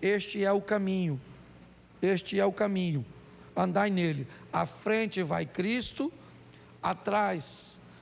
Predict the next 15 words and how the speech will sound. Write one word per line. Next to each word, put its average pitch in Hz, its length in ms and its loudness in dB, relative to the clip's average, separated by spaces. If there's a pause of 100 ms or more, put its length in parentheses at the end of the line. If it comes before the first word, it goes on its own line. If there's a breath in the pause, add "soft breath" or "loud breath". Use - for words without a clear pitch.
vai 190 240 2
a 175 100 2
voz 185 360 2
do 165 100 0
Espírito 202 540 -2
Santo 202 400 -2
dando 180 420 2 (580 loud breath)
a 165 120 2
direção, 202 880 0 (320 loud breath)
que - 80 -2
é 196 60 2
para 208 180 0
não 208 160 2
ter 202 240 2
desvio. 175 640 0